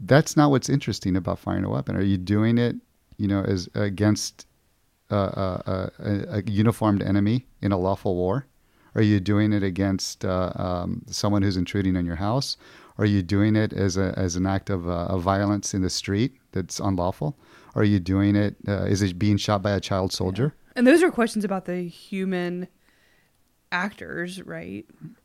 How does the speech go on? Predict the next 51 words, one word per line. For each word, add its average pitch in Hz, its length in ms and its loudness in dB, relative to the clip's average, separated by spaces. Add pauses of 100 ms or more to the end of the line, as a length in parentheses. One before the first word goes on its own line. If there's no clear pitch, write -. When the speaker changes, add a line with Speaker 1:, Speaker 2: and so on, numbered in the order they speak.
Speaker 1:
If 156 240 6
we're 156 120 8
supporting, 127 640 2
you 117 80 4
know, 113 120 2
one 107 200 4
side 107 380 -2
in, 101 260 -2
in 98 320 -2
Yemen, 127 580 -2
you - 140 -4
know, 113 120 0
what 110 280 4
are 117 120 4
the 107 200 0
humanitarian 104 1000 0 (340)
Speaker 2:
Right. 160 300 -10
Speaker 1:
outflows 117 440 0
of 90 100 -8
that? 90 240 -8
And 107 140 -2
that's 127 240 2
part - 440 -4
of 98 160 -4
war. 117 300 -6 (240)
Speaker 2:
But 339 120 4
doesn't 370 260 2
it 320 100 2
matter 254 420 4
if, 220 200 2
I 220 80 0
mean, 233 140 2
you 233 60 2
said 277 160 -2
it 226 120 2
doesn't 202 360 -2
matter 185 320 0
necessarily 180 540 -4
if - 140 -8
we 196 80 -8
delineate, 190 500 -2
but 180 220 -4
for, 196 800 -2 (380)
now 190 140 -6
we're 185 100 -2
gonna 160 220 -4
get 165 220 -14
ready 156 140 -8
to 156 60 -10
have 160 100 -12
a 151 100 -10